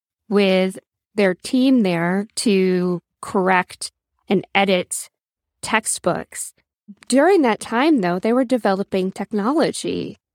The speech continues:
A I, machine learning types technology to help streamline that process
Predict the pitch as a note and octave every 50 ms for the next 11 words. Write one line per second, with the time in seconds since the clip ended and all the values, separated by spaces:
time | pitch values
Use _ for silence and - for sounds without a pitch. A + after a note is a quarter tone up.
0 | _ - G#3+ A3+ A3+ G#3+ G#3 B3+ D4+ C#4 - - F#3 - - F#3+ G3 F#3 - -
1 | A#3+ C4 D4+ C#4+ C4+ A#3+ G3+ F3+ F3+ E3+ E3+ - - F3+ D#3 - - - - -
2 | - - - E3+ E3 E3+ E3+ E3+ E3 - F3+ E3+ F3 G3 G3 - - - - G#3
3 | G3 F#3+ - - G3 F#3 F#3 - _ _ - _ _ _ _ - - - C4 C4
4 | C4+ C4 A3 G3+ G3 F#3+ G3 - - - - A#3+ C4 - - - D#3+ C#3+ - -
5 | -